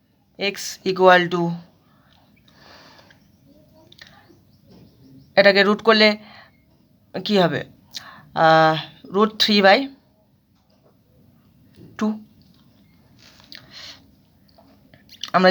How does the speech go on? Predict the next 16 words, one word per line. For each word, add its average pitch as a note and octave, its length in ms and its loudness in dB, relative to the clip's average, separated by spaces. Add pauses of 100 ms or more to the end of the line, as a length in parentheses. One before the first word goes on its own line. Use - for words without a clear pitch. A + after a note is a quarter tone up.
জানি F#3+ 180 4 (560)
এই F3+ 120 -6 (1800)
root G3+ 160 -2 (180)
three A#3 220 2
by A#3 80 6 (100)
two-কে A#3 260 -6
কি A#3 140 -6
লিখতে A3 260 -6
পারি? B3 160 2 (1300)
Sin F#3+ 360 2 (560)
sixty G3 340 -6 (100)
degree। C3 300 -14 (960)
Therefore G#3+ 340 4 (160)
x - 20 -8 (160)
equal A3 320 2
to C#4 60 -6